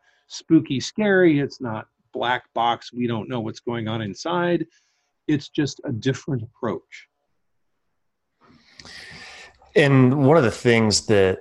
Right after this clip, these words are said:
Speaker 2: <clears throat> cracks me up when people talk about, uh, Skynet and computers taking over and, and things like that, it's like, until my Samsung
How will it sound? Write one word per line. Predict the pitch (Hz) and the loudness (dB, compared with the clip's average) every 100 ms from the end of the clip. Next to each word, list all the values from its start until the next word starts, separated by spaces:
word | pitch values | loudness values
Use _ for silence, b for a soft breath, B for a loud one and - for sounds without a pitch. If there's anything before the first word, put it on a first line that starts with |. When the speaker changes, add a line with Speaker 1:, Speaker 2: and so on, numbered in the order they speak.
| - _ - | -12 _ 0
Speaker 2:
<clears throat> | 120 95 - | 0 0 -2
cracks | 127 110 - | 0 0 0
me | 107 104 | 0 0
up | 104 | 0
when | 104 95 | -2 -2
people | 110 - 101 | -4 -2 -4
talk | - 104 98 | 0 -2 0
about, | 101 95 90 87 - - - - - | -2 0 2 0 -2 -6 -8 -8 -6
uh, | 85 | -2
Skynet | - - 120 107 101 98 98 - | 0 0 0 0 0 0 0 0
and | 98 92 92 | -4 -4 -6
computers | 98 - 101 95 - | -8 -2 0 0 0
taking | 107 95 98 90 | 0 -2 -2 -2
over | 90 85 87 85 | -2 -2 -2 -2
and, | 85 87 - | -6 -10 -8
and | 101 92 | -8 -6
things | - 95 92 | -6 -4 -2
like | 87 87 | -2 0
that, | 98 92 87 - - 104 | 0 2 2 -2 -10 -8
it's | - | -2
like, | 98 95 - | -2 -2 -4
until | 107 - 156 165 | -4 0 2 4
my | 131 113 107 101 95 95 - | 4 4 4 2 0 -6 -6
Samsung | - - 92 95 - 110 107 104 | -2 2 2 2 2 4 4 2